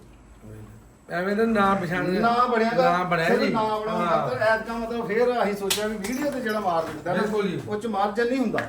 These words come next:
Speaker 1: ਨਹੀਂ ਹੁੰਦਾ
Speaker 2: ਉਹ
Speaker 1: ਜੀ।
Speaker 2: ਸਿਰਫ ਹੁੰਦਾ ਵੀ ਆਈ ਚਲਾਈ ਚੱਲ।
Speaker 1: ਆਈ ਚਲਾਈ ਹੋਈ, ਬਸ, ਬਸ।
Speaker 2: ਤੇ ਆਹ ਵੇਖੋ
Speaker 1: ਲਓ,
Speaker 2: ਜੀ।
Speaker 1: ਨਗੀਨਾ। ਸਿੰਘ ਵਾਹ ਗੋਰਾ ਬਣਿਆ ਦਾ।
Speaker 2: ਇਹ ਵੀ ਨਗੀਨਾ ਹੈ।
Speaker 1: ਹਾਂ, ਸਿੰਘ।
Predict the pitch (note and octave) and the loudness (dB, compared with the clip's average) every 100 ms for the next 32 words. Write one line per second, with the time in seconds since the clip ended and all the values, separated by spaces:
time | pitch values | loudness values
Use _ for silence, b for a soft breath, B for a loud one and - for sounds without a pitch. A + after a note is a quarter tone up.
0 | - F3 G3+ E3 F#3+ G#3 G#3 - G#3+ A3 | -6 -4 -2 -2 -2 -2 -2 -2 -2 -4
1 | A#3+ G3 F3 E3+ E3 D#3 D3 D#3 C#3 C#3 | -4 -2 -2 -2 -4 -2 -2 -2 -4 -6
2 | C3 A#2 A#2 A#2 - - A#2 A2+ A2+ - | -6 -8 -10 -12 -12 -14 -14 -14 -16 -14
3 | C#3+ D3 D3+ E3+ F#3+ A#3 A3+ G#3 F#3+ E3+ | -10 -8 -8 -6 -4 -4 -4 -4 -2 0
4 | - - - - E3+ F#3+ G3 F#3 F3 - | -2 -8 -14 -16 -10 -6 -4 -2 -2 -4
5 | - - - - - G#3+ A#3+ C4 G#3+ G#3 | -6 -14 -20 -20 -6 -2 0 2 2 2
6 | G#3 G3 G3 F#3 E3 D3 A#2 - - F#3+ | 0 0 0 -2 -4 -6 -10 -12 -16 -8
7 | G#3 A#3+ A3+ F#3 D3 - F#3+ F3 F3 - | -6 -4 -4 -4 -4 -2 -2 2 2 2
8 | F3+ | -2